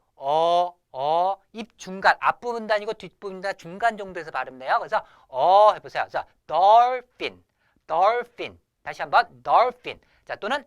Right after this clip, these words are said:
dolphin이라고도 읽어요. dolphin. F 발음 주의하시면서 다시 한번 dolphin. 자, 돌고래가 핑그르, dolphin. 돌고래가 핑그르, dolphin.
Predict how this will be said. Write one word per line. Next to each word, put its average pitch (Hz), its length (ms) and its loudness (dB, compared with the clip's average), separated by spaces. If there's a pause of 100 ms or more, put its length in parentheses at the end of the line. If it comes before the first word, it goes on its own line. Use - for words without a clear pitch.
(120)
dolphin이라고도 190 1040 -2
읽어요. 117 320 -16
dolphin. 123 480 -10 (240)
F 247 400 -10
발음 233 380 -2
주의하시면서 175 680 -12
다시 165 220 -8
한번 214 220 0 (160)
dolphin. 170 640 -2 (380)
자, 160 100 -6
돌고래가 285 800 0
핑그르, 233 640 -4
dolphin. 170 580 -4 (140)
돌고래가 226 600 -2
핑그르, 262 520 0 (280)
dolphin. 185 580 0